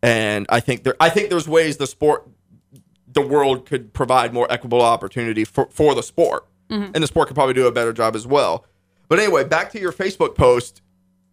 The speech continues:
Speaker 1: One, during that College World Series, Patty Gasso, the head coach of Oklahoma softball, was basically calling out what she s-, perceived and were a lot of inequities that the N C double A had compared to the baseball World Series,
Speaker 2: Mm-hmm.
Speaker 1: that road to
Speaker 2: Mm-hmm.
Speaker 1: Omaha.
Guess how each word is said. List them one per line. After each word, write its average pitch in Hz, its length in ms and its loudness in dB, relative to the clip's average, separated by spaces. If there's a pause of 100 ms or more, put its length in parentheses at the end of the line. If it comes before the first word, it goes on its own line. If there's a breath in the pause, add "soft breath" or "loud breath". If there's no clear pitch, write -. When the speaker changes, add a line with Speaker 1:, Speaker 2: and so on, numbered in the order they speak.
(180)
Speaker 1:
One, 151 480 2
during 208 320 -2
that - 240 -4
College 170 280 0
World 156 180 -4
Series, 185 280 0
Patty 151 300 0
Gasso, 175 360 0
the 127 120 0
head 139 220 -4
coach 160 260 0
of 131 100 -4
Oklahoma 135 380 -2
softball, 143 640 0 (200 soft breath)
was 139 120 -2
basically 202 320 -2
calling 165 300 -2
out 151 280 -4
what 143 220 -12
she 165 180 -6
s-, - 220 -10 (540)
perceived 151 520 -4
and 190 220 -4
were 139 400 0 (200 soft breath)
a 156 60 -2
lot 156 220 0
of 165 120 0
inequities 139 600 -4
that 127 140 -4
the 135 80 -4
N 131 80 -4
C 139 100 -4
double 127 160 0
A 123 100 2
had 123 380 -2
compared 127 520 0
to 135 120 -10
the 143 60 -2
baseball 180 460 -4
World 90 220 -6
Series, 208 360 -4
Speaker 2:
Mm-hmm. 294 200 -4
Speaker 1:
that 127 160 2
road 139 260 0
to - 40 2
Speaker 2:
Mm-hmm. 151 220 0
Speaker 1:
Omaha. 113 300 -2